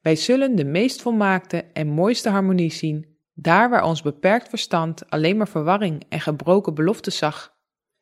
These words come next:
Wij zullen zien dat de oneindige liefde opdracht gegeven heeft tot de ervaringen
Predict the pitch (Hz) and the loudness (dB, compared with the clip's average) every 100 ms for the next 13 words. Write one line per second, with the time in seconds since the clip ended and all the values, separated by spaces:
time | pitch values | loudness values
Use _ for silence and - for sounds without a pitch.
0 | _ _ _ - 190 202 170 - 247 285 | _ _ _ 0 2 4 2 2 0 2
1 | 208 - - 240 262 233 226 214 190 180 | 2 0 -2 -4 -2 -2 0 0 0 0
2 | - - - 226 - 233 - 208 - 190 | -2 -4 -2 -6 -2 -4 -4 -6 0 0
3 | 190 160 151 151 - - 151 - 147 - | 0 0 -2 -2 -6 -8 -6 -4 -4 0
4 | 185 214 220 202 | 0 2 0 -2